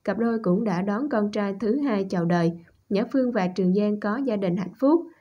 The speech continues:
Cho đến mới đây, trên trang Facebook cá nhân, Nhã Phương đã hé lộ đoạn clip đời thường bên con gái và nhận được đông đảo sự quan tâm từ khán giả.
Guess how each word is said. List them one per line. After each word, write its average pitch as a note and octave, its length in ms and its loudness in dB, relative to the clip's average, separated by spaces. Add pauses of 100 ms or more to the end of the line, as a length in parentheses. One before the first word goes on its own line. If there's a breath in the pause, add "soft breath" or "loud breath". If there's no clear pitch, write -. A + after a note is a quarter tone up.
(300 loud breath)
Cho A#3+ 100 0
đến A3+ 200 0
mới B3 160 -2
đây, A3+ 320 2
trên G#3+ 200 0
trang G#3+ 180 0
Facebook G#3+ 440 -2
cá A3 100 -2
nhân, A3 340 0 (260 loud breath)
Nhã G#3 120 2
Phương A#3+ 260 2
đã F3 160 2
hé C4 220 0
lộ E3+ 300 6
đoạn E3+ 260 0
clip F#3+ 360 2
đời F3+ 240 2
thường F#3+ 260 0
bên G#3 200 0
con G3+ 180 -2
gái G3 300 0 (280 loud breath)
và G#3 200 2
nhận F#3+ 260 2
được F#3+ 200 2
đông A3+ 180 0
đảo F3+ 240 0
sự F3+ 180 -4
quan G#3 200 -2
tâm G3+ 260 -2
từ E3+ 220 0
khán A#3 260 -2
giả. F#3 320 0